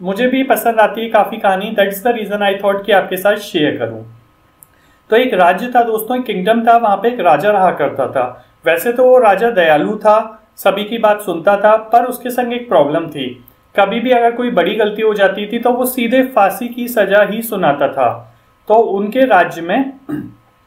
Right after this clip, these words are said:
उनके kingdom में एक काफी intelligent person, बुद्धिमान व्यक्ति रहा करता था। उससे एक दिन एक बड़ी गलती हो गई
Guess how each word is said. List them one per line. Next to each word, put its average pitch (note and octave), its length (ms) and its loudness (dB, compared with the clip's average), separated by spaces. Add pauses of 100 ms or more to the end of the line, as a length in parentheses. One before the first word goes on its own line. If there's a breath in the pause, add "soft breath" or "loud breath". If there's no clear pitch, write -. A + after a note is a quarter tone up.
उनके F#3 280 0
kingdom F#3 400 -2
में B3 160 -2
एक A3+ 220 -10
काफी G3+ 320 2
intelligent G3 580 -2
person, G3 300 -2
बुद्धिमान G3 480 -2
व्यक्ति F#3 320 -6
रहा D#3 220 -2
करता C3 380 -4
था। A2 320 -8 (280 soft breath)
उससे A#3 320 2
एक B3 140 -2
दिन A#3 120 -2
एक A#3 160 -4
बड़ी F3+ 200 0
गलती C3+ 320 -4
हो A#2+ 140 -4
गई A2 200 -6